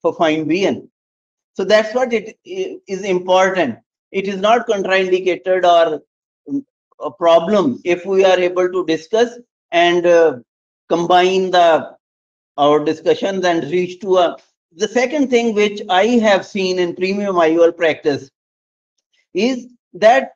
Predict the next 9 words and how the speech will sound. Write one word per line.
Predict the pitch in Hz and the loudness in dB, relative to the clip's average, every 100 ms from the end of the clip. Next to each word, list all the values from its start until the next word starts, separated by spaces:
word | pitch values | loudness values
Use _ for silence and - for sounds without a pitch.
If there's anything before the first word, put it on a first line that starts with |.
| _ _ _ _ - | _ _ _ _ -2
I | 202 254 262 262 233 - | -2 0 -2 -4 -4 -2
should | 226 220 196 | 0 0 -2
not | 202 233 262 | -2 0 -2
show | - - 214 311 | -6 -2 2 4
it, | 208 147 - _ | 2 0 -10 _
and | - 202 220 220 | -8 -6 -6 -8
in | 208 220 | -4 -4
my | 208 190 | 0 0
heart, | 180 170 202 247 151 - | 2 2 4 2 -2 -10